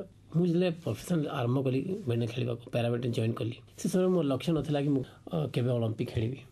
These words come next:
ମୋର ଲକ୍ଷ୍ୟ ଥିଲା କି ମୁଁ ବେଷ୍ଟ ଖେଳିବି, ଭଲ ଖେଳିବି, ଆଉ ଆମର ଦେଶ ପାଇଁ କିଛି କରିବି। ମୁଁ ସେଇଟା, ସେ ସମୟରେ ଥଟ୍ ଦେଇନଥିଲି କି ଅଲିମ୍ପିକ ପାଇଁ।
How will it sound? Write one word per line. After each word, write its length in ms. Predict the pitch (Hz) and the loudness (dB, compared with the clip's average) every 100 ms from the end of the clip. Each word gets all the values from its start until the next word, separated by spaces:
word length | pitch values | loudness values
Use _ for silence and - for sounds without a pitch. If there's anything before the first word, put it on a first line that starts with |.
| - | -4
ମୋର 220 | 139 135 139 | 2 2 2
ଲକ୍ଷ୍ୟ 260 | 135 151 | 0 -2
ଥିଲା 160 | 143 135 | 0 2
କି 60 | |
ମୁଁ 140 | 143 127 | 2 2
ବେଷ୍ଟ 280 | 117 113 - | 2 -2 -2
ଖେଳିବି, 360 | 147 135 143 | -2 0 0
ଭଲ 300 | 139 110 120 | 0 2 0
ଖେଳିବି, 380 | 117 123 120 143 - - - | 0 0 0 -4 -10 -20 -4
ଆଉ 280 | 151 151 196 - | -2 0 -2 -2
ଆମର 240 | 143 147 147 147 | 0 0 0 -2
ଦେଶ 280 | 147 127 143 | 0 0 0
ପାଇଁ 120 | 151 | 0
କିଛି 240 | 139 117 131 | 0 0 0
କରିବି। 220 | 120 123 | 2 2
ମୁଁ 160 | 135 | 2
ସେଇଟା, 280 | 135 139 135 | 0 0 0
ସେ 180 | - 160 | 0 0
ସମୟରେ 280 | 156 147 151 | 0 0 0
ଥଟ୍ 200 | - 139 | 0 0
ଦେଇନଥିଲି 460 | 131 139 139 135 135 | 2 2 0 0 0
କି 60 | 135 | 2
ଅଲିମ୍ପିକ 440 | 123 117 156 123 | 0 0 -2 -2
ପାଇଁ। 220 | 135 127 | 0 -2